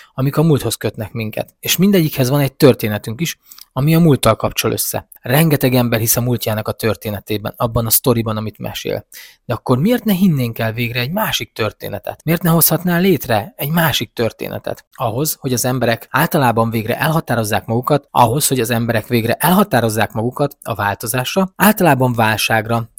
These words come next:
traumára, betegeskedésre, valamilyen diagnózisra vagy veszteségre van szükség. Ez az alapbeállításunk,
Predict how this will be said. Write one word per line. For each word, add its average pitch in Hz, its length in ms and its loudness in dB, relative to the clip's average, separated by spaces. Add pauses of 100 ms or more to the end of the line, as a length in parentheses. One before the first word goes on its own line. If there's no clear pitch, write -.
traumára, 113 800 0
betegeskedésre, 113 1120 -4 (240)
valamilyen 120 460 2
diagnózisra 117 760 0
vagy 113 140 0
veszteségre 113 600 -4
van 110 140 -6
szükség. - 500 -8 (220)
Ez 175 220 0
az 156 140 0
alapbeállításunk, 110 1040 -2